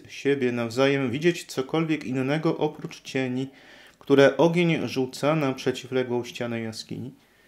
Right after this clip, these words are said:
"Jakimże sposobem", powiada, "gdyby całe życie nie mógł żaden głową poruszyć?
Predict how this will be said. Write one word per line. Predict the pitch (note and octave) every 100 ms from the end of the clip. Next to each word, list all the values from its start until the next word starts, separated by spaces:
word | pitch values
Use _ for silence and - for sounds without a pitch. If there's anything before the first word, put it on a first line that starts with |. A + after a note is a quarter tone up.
| - - -
"Jakimże | A#2 - E3 D#3+
sposobem", | D#3+ D3 C#3+ D#3+ B2 A2 A2
powiada, | A2 A#2 G#2 G2+ G#2 - _ _ - - -
"gdyby | A#2 C3 C3
całe | - E3 D#3
życie | D#3 E3+ D#3
nie | D3+
mógł | D#3+ C#3
żaden | C#3+ D3 D#3
głową | C3 B2 B2+
poruszyć? | B2+ A#2+ G2+ - G#2+ -